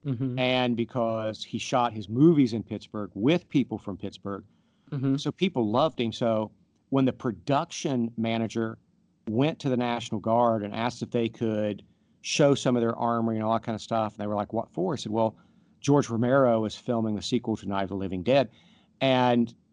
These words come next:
Speaker 2: the guy running the armory in Monroeville, just, like, ten miles away, goes, "Well, can we be in it?"
Speaker 1: Hmm.
Speaker 2: And so <laughs> these guys who are on weekend duty for the National Guard, they show up and they bring their armory just to be in the movie. And a bunch of,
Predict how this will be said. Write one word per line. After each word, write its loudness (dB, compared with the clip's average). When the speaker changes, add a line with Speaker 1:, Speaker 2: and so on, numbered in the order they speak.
Speaker 2:
the 0
guy 6
running 4
the 0
armory 4
in -2
Monroeville, 2
just, -10
like, -4
ten -4
miles 0
away, -2
goes, -4
"Well, -12
can -4
we 2
be 0
in -4
it?" -6
Speaker 1:
Hmm. 6
Speaker 2:
And 4
so 6
<laughs> -20
these 4
guys -2
who 0
are 2
on 2
weekend -2
duty 2
for -12
the -8
National -2
Guard, -2
they 4
show 4
up 4
and -2
they 0
bring 0
their 2
armory 0
just 0
to -2
be 2
in 2
the 2
movie. 2
And -2
a 0
bunch -2
of, -2